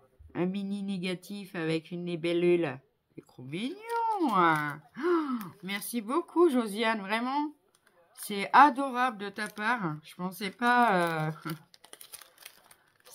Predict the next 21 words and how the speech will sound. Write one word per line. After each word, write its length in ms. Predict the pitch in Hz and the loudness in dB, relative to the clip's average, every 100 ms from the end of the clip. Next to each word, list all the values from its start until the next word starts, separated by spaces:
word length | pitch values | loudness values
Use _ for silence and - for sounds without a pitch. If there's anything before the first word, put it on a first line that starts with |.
| - | -6
c'est 120 | 175 | -4
vraiment 300 | 175 220 240 | -2 -4 -4
gentil, 400 | 226 226 - 220 | -6 -10 -10 -8
gentil, 360 | 214 220 - | -8 -8 -10
gentil, 400 | 196 208 185 190 | -8 -8 -10 -10
vraiment. 400 | 170 208 208 175 160 - _ _ - - _ _ _ _ _ _ _ - - | -6 -6 -4 -8 -10 -20 _ _ -20 -20 _ _ _ _ _ _ _ -20 -8
Alors, 140 | 165 | -8
je 80 | 165 | -4
vais 100 | 208 | -6
tout 160 | 208 262 | -4 -6
remettre 320 | 240 226 185 | -4 -4 -6
dedans, 380 | 196 190 208 202 | -6 -4 -2 -2
hein. 100 | 185 - - - _ - _ - _ _ | -4 -12 -20 -20 _ -20 _ -20 _ _
Le 140 | 175 180 | -8 -6
temps 200 | 220 208 | -8 -8
que 140 | - | -10
ça 180 | 185 202 | -10 -8
soit, 320 | 190 208 202 | -10 -6 -4
euh, 340 | 202 170 143 135 | -2 -2 -2 -4
trié, 680 | - - 208 220 233 233 226 | -8 -4 -4 -2 -4 -2 -2
rangé, 480 | 214 196 233 220 | -2 -4 0 0